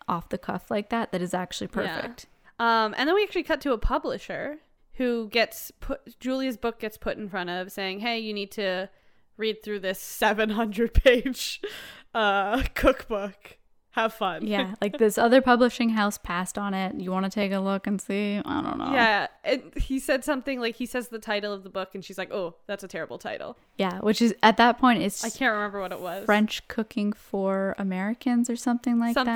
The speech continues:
Speaker 1: that.
Speaker 2: like that,
Speaker 1: Yeah.
Speaker 2: yeah.
Speaker 1: And so this publisher, this is Judith Jones.
Speaker 2: Yeah, and she begins testing Julia's recipes, starting with beef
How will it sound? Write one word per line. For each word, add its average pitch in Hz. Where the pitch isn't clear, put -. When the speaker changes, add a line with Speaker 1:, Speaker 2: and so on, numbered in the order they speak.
Speaker 1:
that. 226
Speaker 2:
like 196
that, 170
Speaker 1:
Yeah. 190
Speaker 2:
yeah. 170
Speaker 1:
And 202
so 196
this -
publisher, 220
this 185
is 190
Judith 247
Jones. -
Speaker 2:
Yeah, 202
and 214
she -
begins 233
testing 277
Julia's 233
recipes, 196
starting 208
with 208
beef 196